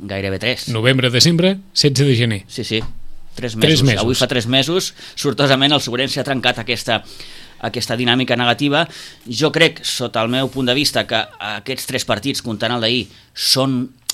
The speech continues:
Speaker 1: una miqueta claus per entendre el futur de l'equip a la categoria, perquè ara jugues dissabte al camp de l'Alpicat, que és l'equip una miqueta que marca la línia del, del descens,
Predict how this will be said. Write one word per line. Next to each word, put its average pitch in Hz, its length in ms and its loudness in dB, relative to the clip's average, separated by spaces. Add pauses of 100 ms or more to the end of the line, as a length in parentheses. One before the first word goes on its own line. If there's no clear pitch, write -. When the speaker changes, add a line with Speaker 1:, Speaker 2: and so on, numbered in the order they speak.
(100)
Speaker 1:
una 120 80 -2
miqueta 123 400 0
claus 123 400 4
per 110 160 2
entendre 107 460 2 (340)
el 104 160 0
futur 120 240 -2
de 113 140 2
l'equip 107 260 -2
a 107 60 0
la 104 100 -2
categoria, 117 480 -2
perquè 110 240 -2
ara 107 140 0 (100)
jugues 104 400 -2
dissabte 104 400 -2
al 98 240 -8
camp 110 180 -4
de 107 80 -4
l'Alpicat, 101 540 -2
que 110 160 -10
és - 300 -8
l'equip 104 420 -6
una 107 80 -2
miqueta 107 320 -4
que 107 100 -4
marca 107 460 -2
la 98 80 0
línia 110 320 0
del, 95 340 -4
del 95 220 -6
descens, 123 540 -4